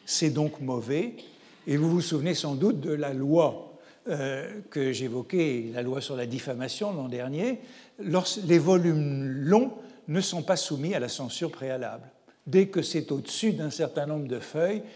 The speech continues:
il n'y a pas besoin de censure préalable parce qu'au fond, euh, personne ne lira, ou seulement très peu de gens. Mais lorsque c'est une feuille qu'on plie en trois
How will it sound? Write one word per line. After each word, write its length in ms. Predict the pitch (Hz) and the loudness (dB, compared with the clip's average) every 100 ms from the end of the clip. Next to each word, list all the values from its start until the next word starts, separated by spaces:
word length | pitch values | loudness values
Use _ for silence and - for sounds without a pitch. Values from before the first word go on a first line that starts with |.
| - - | -16 -4
il 120 | 170 | -2
n'y 80 | 160 | 0
a 60 | 151 | 0
pas 160 | 160 | 0
besoin 380 | 139 135 147 151 | 0 -2 -2 -4
de 160 | 131 120 | -4 -6
censure 360 | 143 127 143 | -8 -4 -6
préalable 520 | - 135 131 160 160 143 | -2 -2 2 0 0 -4
parce 200 | 139 - | -6 -4
qu'au 160 | 135 | -2
fond, 420 | 123 160 170 151 123 | -2 -4 -4 -4 -8
euh, 40 | 110 - - _ _ _ | -12 -20 -20 _ _ _
personne 420 | 156 - 151 135 | -8 -4 -4 -2
ne 80 | 135 | -2
lira, 500 | 131 120 104 120 131 - - - 196 | -2 -4 -4 -8 -10 -18 -20 -8 -4
ou 80 | |
seulement 420 | 127 151 147 156 156 | 0 2 2 2 0
très 240 | - 147 | 0 -2
peu 200 | 143 131 | -2 -6
de 60 | 101 | -6
gens. 240 | 120 110 - - - - | -12 -14 -20 -20 -16 0
Mais 280 | 175 180 151 | 4 4 4
lorsque 340 | 165 - 185 | 2 0 -2
c'est 320 | - 180 160 | 0 0 0
une 140 | 156 123 | -2 -2
feuille 360 | - 190 165 | 4 6 6
qu'on 200 | - 139 | 4 -4
plie 260 | - 165 147 | -4 -2 0
en 100 | 135 | -2
trois 460 | - 180 196 - | -2 0 0 0